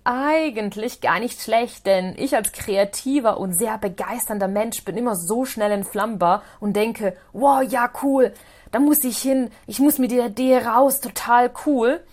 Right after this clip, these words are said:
Und ganz ehrlich, da ist es vielleicht doch nicht so schlecht, die Person im Umfeld zu haben,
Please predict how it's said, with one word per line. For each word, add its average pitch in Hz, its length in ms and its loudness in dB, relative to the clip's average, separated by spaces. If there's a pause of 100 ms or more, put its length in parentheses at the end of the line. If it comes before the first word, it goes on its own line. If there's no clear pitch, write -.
(340)
Und 226 520 -2
ganz 226 240 -2
ehrlich, 240 400 -2
da - 80 -6
ist 240 180 -8
es - 80 -8
vielleicht 226 320 -6
doch 254 220 -2
nicht 233 260 -8
so 247 80 -8
schlecht, - 400 -8
die - 60 -10
Person 220 440 -2
im 226 120 -6
Umfeld 214 420 -4
zu 185 180 -6
haben, 196 360 -2